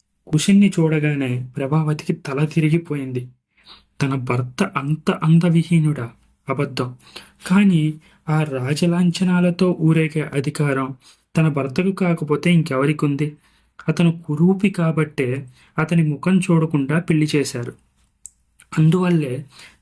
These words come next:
తన శయన మందిరంలో దీపం లేకుండా చేశారు. ఎంత మోసం, ఎంత వంచన అని అనుకుంది. అనంతరం పట్టరాని ఆగ్రహం కలిగింది. ఆమె తన వస్త్రాభరణాలు తీసుకొని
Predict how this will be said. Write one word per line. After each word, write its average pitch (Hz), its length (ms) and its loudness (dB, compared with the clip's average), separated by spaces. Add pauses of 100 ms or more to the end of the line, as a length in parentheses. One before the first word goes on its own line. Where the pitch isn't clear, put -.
తన 156 140 2
శయన 151 380 0
మందిరంలో 165 600 2
దీపం 165 420 0
లేకుండా 165 440 0 (140)
చేశారు. 131 360 -6 (760)
ఎంత 151 280 0
మోసం, 139 580 -6 (240)
ఎంత 151 360 0
వంచన 139 600 -4 (840)
అని 160 200 4
అనుకుంది. 135 500 -4 (480)
అనంతరం 147 600 -2 (720)
పట్టరాని 170 640 0
ఆగ్రహం 147 440 0
కలిగింది. 139 540 -2 (480)
ఆమె 160 400 2 (440)
తన 160 100 0
వస్త్రాభరణాలు 170 1040 2
తీసుకొని 143 680 -2